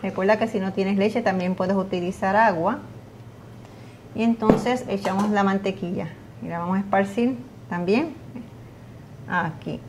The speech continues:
Y entonces ahora lo que vamos a hacer es que vamos nuevamente a mezclar con la cuchara primero, con la cucharita primero, vamos a mezclarla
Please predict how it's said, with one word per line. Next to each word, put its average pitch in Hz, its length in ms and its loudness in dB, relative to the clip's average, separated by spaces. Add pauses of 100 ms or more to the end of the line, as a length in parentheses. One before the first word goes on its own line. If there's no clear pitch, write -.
(120)
Y 196 140 0
entonces 262 480 4
ahora 196 240 8
lo 202 40 2
que 214 60 4
vamos 226 240 6
a 247 40 6
hacer 262 220 2
es 277 100 -2
que 220 160 2
vamos 220 280 4
nuevamente 285 760 6
a 233 80 6
mezclar 214 440 4
con 254 160 4
la 220 140 6
cuchara 254 460 4
primero, 196 580 2
con 175 140 -2
la 175 80 0
cucharita 214 560 2
primero, 247 400 4
vamos 208 260 4
a 220 60 6
mezclarla 208 680 4